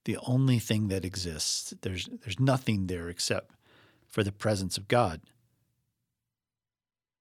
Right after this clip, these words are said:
So there we are with our little imaginative video reverse exercise. So if I ask you now, what are some words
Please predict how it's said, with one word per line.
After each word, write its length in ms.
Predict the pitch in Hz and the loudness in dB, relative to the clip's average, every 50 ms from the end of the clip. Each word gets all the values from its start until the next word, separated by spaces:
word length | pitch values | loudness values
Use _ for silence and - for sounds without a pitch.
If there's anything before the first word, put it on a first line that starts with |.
| _ _ _ _ _ _ _ _ _ _ | _ _ _ _ _ _ _ _ _ _
So 200 | - - - 110 | -2 2 2 4
there 160 | 107 113 110 | 4 4 4
we 140 | 107 104 107 | 4 4 4
are 260 | 110 107 101 101 - - - | 4 4 4 2 0 -4 -6
with 180 | - 120 - | -6 -2 0
our 280 | 120 104 98 95 95 90 - - _ _ _ _ _ _ _ _ _ _ _ _ - | 0 0 2 0 -2 -4 -8 -14 _ _ _ _ _ _ _ _ _ _ _ _ -2
little 340 | 110 113 123 117 110 - - | 0 2 2 2 0 -4 -6
imaginative 1000 | - - 110 117 110 110 107 110 107 98 101 - - 113 104 104 98 101 - - - _ _ | -4 -2 0 0 2 2 2 0 0 0 0 0 2 2 2 0 -2 -8 -12 -16 -20 _ _
video 300 | - - 113 117 113 110 | -2 0 2 2 2 2
reverse 640 | 101 98 95 95 104 104 101 98 - - - - - - _ _ _ _ _ _ _ _ _ - - | 2 0 0 0 0 2 2 2 2 2 2 0 -2 -8 _ _ _ _ _ _ _ _ _ -8 -6
exercise. 680 | 110 - - - - - 117 98 107 107 - - - - - - - - - - _ _ _ _ _ | -2 -2 0 2 4 2 4 2 2 2 2 0 0 -4 -10 -20 -20 -20 -20 -20 _ _ _ _ _
So 380 | - - - 135 131 120 143 151 - | 2 6 8 8 10 8 6 4 2
if 200 | - 156 123 - | 2 0 2 4
I 200 | - 120 117 117 | 4 4 6 4
ask 400 | 120 139 127 147 160 147 - - | 4 4 4 4 4 4 4 2
you 360 | 123 113 98 98 110 120 135 - - - _ _ _ _ - | 2 2 4 4 2 0 -2 -4 -8 -16 _ _ _ _ -4
now, 560 | 120 110 107 107 101 101 101 98 98 110 110 - _ _ _ _ - - - - _ _ _ _ _ _ _ | -2 0 0 2 2 2 2 2 0 0 -2 -6 _ _ _ _ -20 -20 -20 -20 _ _ _ _ _ _ _
what 360 | - 110 110 117 131 147 170 | -2 2 4 6 8 8 8
are 120 | 185 180 160 | 6 6 6
some 220 | - 175 147 123 | 6 4 4 4
words 640 | 113 123 120 113 104 101 98 104 110 - - - | 4 4 6 6 4 4 2 2 0 -2 -2 -4